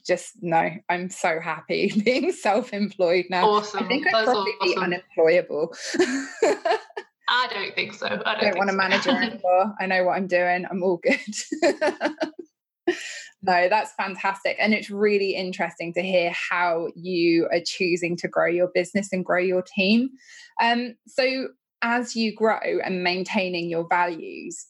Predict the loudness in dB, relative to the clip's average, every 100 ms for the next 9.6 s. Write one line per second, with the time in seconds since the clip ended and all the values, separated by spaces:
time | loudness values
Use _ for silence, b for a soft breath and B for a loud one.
0 | -2 2 2 2 0 -2 -2 0 2 4
1 | 4 2 -2 -6 -4 -2 -2 0 0 2
2 | -2 -2 -2 -2 -2 -6 -4 -2 -2 -4
3 | -10 _ _ _ _ -20 _ -2 -2 -2
4 | -4 -2 -2 0 -4 -4 -6 -2 2 4
5 | 2 0 0 0 0 -2 -4 -4 -6 -2
6 | 2 2 0 -2 -6 -4 -4 -2 -6 0
7 | 2 2 0 2 4 4 0 -4 -2 -2
8 | -2 0 0 0 -4 -2 -8 -2 2 2
9 | 0 -4 -6 -6 -4